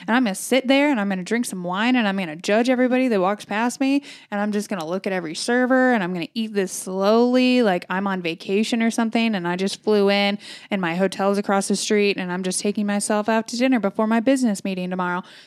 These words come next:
You know, some shit like that. But there's some people that do not like to take themselves out. They don't like to eat alone. They think that's weird. And I don't feel like that at all. I think it's very empowering and I love it.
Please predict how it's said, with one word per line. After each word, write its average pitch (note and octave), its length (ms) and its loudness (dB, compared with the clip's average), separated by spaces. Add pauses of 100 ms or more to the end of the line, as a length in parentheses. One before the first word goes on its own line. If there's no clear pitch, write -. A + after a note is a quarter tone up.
(100)
You A3 80 0
know, G3+ 100 4
some G#3+ 200 -2
shit - 220 2
like G3+ 160 -2
that. G#3 300 -2 (1120)
But A3+ 140 -2
there's A3+ 160 4
some F4 300 4
people G#3 540 4
that F#3+ 280 -2
do C4+ 180 4
not C4 280 4
like A3 240 0
to G#3+ 100 -4
take G#3 220 0
themselves G3+ 420 0
out. F#3 260 0
They G3+ 80 2
don't A#3 280 2
like A3 180 0
to - 180 -6
eat A3+ 360 -2
alone. G3 720 0 (120)
They G3+ 140 -2
think A#3 200 2
that's F#3+ 200 -4
weird. F#3+ 500 -2 (300)
And G3+ 160 -2
I C#4+ 140 4
don't A3+ 280 2
feel A3+ 200 2
like G3 160 2
that F3 120 0
at E3+ 100 -2
all. G3 140 4
I F3+ 140 2
think A#3 120 2
it's F#3+ 120 0
very G3 160 2
empowering F#3 480 0
and D#3+ 180 -4
I D#3 60 -4
love F3 260 2
it. D#3+ 180 -4